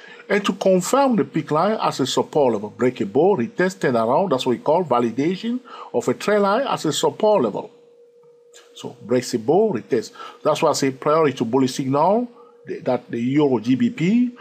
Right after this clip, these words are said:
the Euro British Pound will become very, very bullish if we have a scenario where the price breaks above the pink line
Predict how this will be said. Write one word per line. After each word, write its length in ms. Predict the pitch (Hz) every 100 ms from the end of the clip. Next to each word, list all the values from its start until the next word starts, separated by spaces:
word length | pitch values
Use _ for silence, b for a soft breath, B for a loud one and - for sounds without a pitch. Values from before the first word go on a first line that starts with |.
| B
the 140 | - 107
Euro 280 | 131 147 123
British 400 | 127 123 120 -
Pound 280 | 165 214
will 60 | 185
become 440 | 120 113 147 123
very, 360 | 104 131 240 233
very 240 | 170 143
bullish 440 | 113 120 190 262 - B B B
if 260 | 208 294 311
we 120 | 185
have 200 | 160 156
a 60 | 123
scenario 520 | 143 127 147 165 220
where 160 | 220
the 60 | 147
price 200 | 131 123
breaks 300 | 113 123 123
above 380 | 123 113 180 135
the 60 |
pink 260 | 110 190 160
line 280 | 160 208